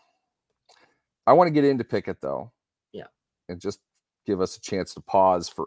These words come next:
Speaker 1: air. You are listening to the New Standard Podcast.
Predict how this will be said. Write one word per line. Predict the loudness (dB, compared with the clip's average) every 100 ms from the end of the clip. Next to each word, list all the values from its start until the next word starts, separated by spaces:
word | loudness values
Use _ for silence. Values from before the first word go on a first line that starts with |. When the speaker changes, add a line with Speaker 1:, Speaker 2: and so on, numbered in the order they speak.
| -4
Speaker 1:
air. | 0 0 0
You | -2 -2 0
are |
listening | 0 -2 -2 -8 -8
to | -4 -2 -2 -4 -10 _ _ _ _ -4
the | 0
New | 0
Standard | 0 -2 -2 -2 0
Podcast. | 4 4 4 2 4 2 -2